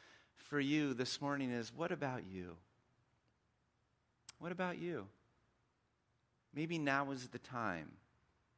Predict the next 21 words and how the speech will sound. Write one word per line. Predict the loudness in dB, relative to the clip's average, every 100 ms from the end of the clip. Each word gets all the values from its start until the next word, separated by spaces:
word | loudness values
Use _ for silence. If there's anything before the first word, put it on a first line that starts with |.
| _ _ -8
for | -4
you | 0
to | 0
tell | -2 -2 -4
your | -2 -6
story. | -6 -6 -6 -8 -12 -20 _ _ _ _ _ _ _ _ -8
Maybe | -4 -2
now | 2 4 2
is | 0
the | -6
time | -8 -4 -2 -2 -6 -12 -20 _ _ _ _
for | -8
you | -2 0 0 -2
to | -6
be | -8
baptized | -2 -2 -2 -4 -4 -4 -4 -8 -10
and | -10
tell | -4 -2 -2 -4
the | -4 -2 -2 -6 -12 -20 _
grand | -2 0 0 -2 -6 -12 -20 _ _
story. | -14 -10 -8 -8 -8 -12